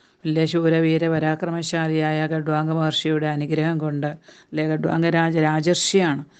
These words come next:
അദ്ദേഹത്തിൻ്റെ അനുഗ്രഹം കൊണ്ട് ദേവന്മാർക്ക് അസുരന്മാരെ തോൽപ്പിക്കാൻ സാധിച്ചു. അപ്പോൾ സന്തോഷത്തോടു കൂടി ദേവന്മാരെ അങ്ങ് വരെ എന്താണ് വേണ്ടത്,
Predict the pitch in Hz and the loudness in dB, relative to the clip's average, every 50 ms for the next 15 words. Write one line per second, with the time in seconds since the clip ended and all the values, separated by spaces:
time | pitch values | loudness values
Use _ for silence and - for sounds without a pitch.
0 | - - - _ _ _ - 165 175 160 175 170 170 160 156 165 156 175 165 165 | -20 -20 -20 _ _ _ -8 -8 -6 -4 -4 -4 -2 -2 -2 -2 -2 -2 -2 -2
1 | 170 180 180 165 156 156 165 175 170 160 151 151 170 180 175 170 165 156 147 151 | -2 -2 0 0 0 -2 -2 -2 0 0 0 0 0 0 0 0 0 -2 -2 -2
2 | - 175 175 - - 165 - 160 160 170 170 170 160 156 165 156 156 175 160 156 | -4 -4 -4 -4 -6 -8 -8 -8 -8 -6 -4 -4 -2 -2 -2 -4 -2 -2 -2 -2
3 | 151 - 165 - 170 160 160 151 151 - 160 151 147 143 143 135 - 175 - - | -2 -4 -4 -2 0 0 0 -2 0 2 2 2 2 0 -4 -4 -2 -4 -4 -4
4 | - _ _ _ _ - _ _ _ _ _ _ _ _ _ _ _ _ _ _ | -8 _ _ _ _ -20 _ _ _ _ _ _ _ _ _ _ _ _ _ _
5 | _ _ _ _ - - - - - - - - - 185 - - 170 160 156 156 | _ _ _ _ -20 -20 -20 -20 -20 -20 -20 -8 -6 -6 -2 0 0 0 2 0
6 | 160 160 - 185 180 190 185 175 165 165 160 160 156 160 160 156 151 151 147 165 | 0 0 -2 -2 0 2 2 2 2 2 0 0 0 0 0 0 0 0 -2 -2
7 | 175 170 156 151 151 147 151 151 151 151 151 151 151 147 143 143 156 160 175 165 | -4 -2 -2 -2 -2 -2 -2 -2 -2 -2 -4 -2 -2 -2 0 0 0 -2 -2 -2
8 | 156 147 151 151 147 147 151 156 151 147 147 147 143 151 147 151 147 | -2 0 0 0 0 0 0 -2 -2 -2 -4 -4 -4 -2 -2 -2 -4